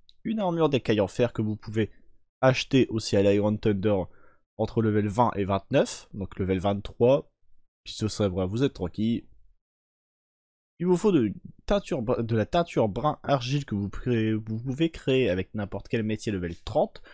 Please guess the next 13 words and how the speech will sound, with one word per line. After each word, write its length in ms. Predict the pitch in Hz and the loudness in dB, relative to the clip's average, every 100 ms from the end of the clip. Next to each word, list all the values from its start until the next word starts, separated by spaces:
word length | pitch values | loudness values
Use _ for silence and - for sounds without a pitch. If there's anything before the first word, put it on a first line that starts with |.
| - 95 | -20 -16
Donc 140 | 85 | -14
c'est 220 | - 90 _ - | -8 -8 _ 4
pas 140 | 113 | 4
extrêmement 420 | 92 - 95 92 | 4 -4 -6 -6
compliqué 500 | 90 95 - 95 - | -8 -10 -10 -10 -6
à 60 | 90 | -6
créer. 340 | - 113 214 - - - _ _ _ _ _ _ _ _ _ _ _ - | -2 -2 -2 -4 -20 -20 _ _ _ _ _ _ _ _ _ _ _ -4
Et 80 | 131 | -4
que 100 | - | 0
vous 160 | 139 147 | 0 2
devez 260 | 156 165 - | 4 2 2
appliquer 440 | - - 127 - | -2 -2 -6 -4
sur 440 | 233 - 214 185 | -4 0 2 0